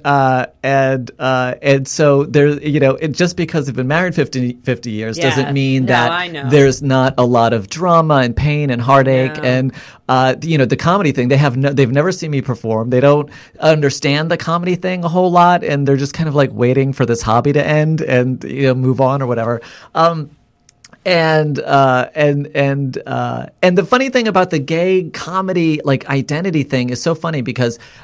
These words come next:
Speaker 1: uh, y-, y-, y-, you know, uh, uh, sometimes being, ca-, calling yourself a gay comedian is, makes sense because if you're gay and you're a comedian, that makes you a gay comedian,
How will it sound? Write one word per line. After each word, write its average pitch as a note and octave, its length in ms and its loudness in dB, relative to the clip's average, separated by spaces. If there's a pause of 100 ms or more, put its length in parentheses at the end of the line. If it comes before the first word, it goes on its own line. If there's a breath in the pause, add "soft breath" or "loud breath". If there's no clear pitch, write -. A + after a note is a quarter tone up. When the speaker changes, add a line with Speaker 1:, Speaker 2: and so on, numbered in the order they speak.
(120 loud breath)
Speaker 1:
uh, A#2+ 240 0 (160)
y-, E3 200 -6
y-, - 220 -6
y-, G3+ 160 -8
you G3 160 -8
know, D3 280 2
uh, - 120 -8 (160)
uh, - 560 -8 (100)
sometimes G#3 680 -4 (200)
being, F3+ 280 -2
ca-, D#3+ 340 -8
calling A#3 300 -4
yourself G3 320 0
a - 20 0
gay D3 240 -2
comedian C3 720 -6
is, B2 380 -2
makes D3 200 -2
sense F3+ 360 -2
because C3 500 -2
if B2+ 220 -4
you're A2 80 -4
gay A#2 180 0
and A#2 80 -2
you're A2 80 -6
a G2 40 -10
comedian, A2+ 560 -4
that G#2+ 120 -6
makes A2+ 180 -8
you G#2+ 60 -10
a G2+ 40 -12
gay G2+ 120 -8
comedian, G2+ 460 -8